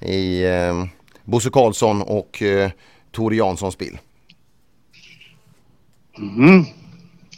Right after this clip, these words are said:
Speaker 2: Han var nog lite bekymrad. Det blir lite, lite lågt oljetryck, så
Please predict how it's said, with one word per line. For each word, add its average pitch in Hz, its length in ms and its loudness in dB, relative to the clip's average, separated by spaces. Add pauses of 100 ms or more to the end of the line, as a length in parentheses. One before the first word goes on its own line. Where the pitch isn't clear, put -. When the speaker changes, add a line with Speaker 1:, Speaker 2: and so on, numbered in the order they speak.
(1500)
Speaker 2:
Han 117 340 2
var 117 160 10
nog 120 220 10 (160)
lite 135 420 6
bekymrad. 123 540 6
Det 127 80 -2
blir 127 220 -2
lite, 127 500 2 (840)
lite 127 400 2
lågt 127 460 4
oljetryck, 139 580 6
så 143 120 0